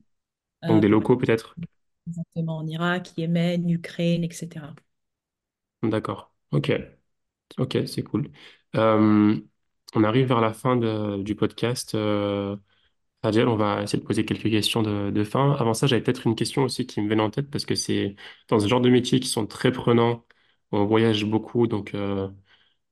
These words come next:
Speaker 1: bah, j'imagine qu'il y a, il y a, tu en retires beaucoup de positifs. Euh, côté négatif, j'imagine que t'as dû faire aussi beaucoup de sacrifices à voyager un peu partout comme ça, donc en termes de stabilité de vie, et cetera.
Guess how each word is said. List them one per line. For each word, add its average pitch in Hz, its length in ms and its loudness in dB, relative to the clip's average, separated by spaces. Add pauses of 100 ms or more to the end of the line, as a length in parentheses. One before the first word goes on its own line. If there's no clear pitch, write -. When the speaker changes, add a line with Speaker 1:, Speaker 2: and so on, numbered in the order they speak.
(100)
Speaker 1:
bah, 107 80 0
j'imagine 107 380 4
qu'il 110 120 -2
y 107 40 0
a, 101 560 -2
il 120 160 -4
y 117 240 0
a, - 20 -16 (140)
tu - 100 -2
en 107 80 2
retires 110 320 0
beaucoup 110 220 2
de - 100 -10 (180)
positifs. 117 680 0 (100)
Euh, 101 460 0 (1000)
côté 110 260 2
négatif, 117 520 2
j'imagine 117 280 2
que - 60 -8
t'as 110 60 -2
dû - 100 -10
faire 117 120 -2
aussi 117 220 -4
beaucoup 107 240 0
de - 60 -2
sacrifices - 680 -2
à 110 80 -4
voyager 107 420 0
un 107 80 0
peu 104 160 -2
partout - 320 -2
comme 104 180 0
ça, 113 200 -2
donc 107 200 -4
en 101 60 -4
termes 104 160 -2
de 104 80 -2
stabilité 110 460 -2
de 110 60 -2
vie, 110 220 2
et 107 80 -2
cetera. 113 500 -2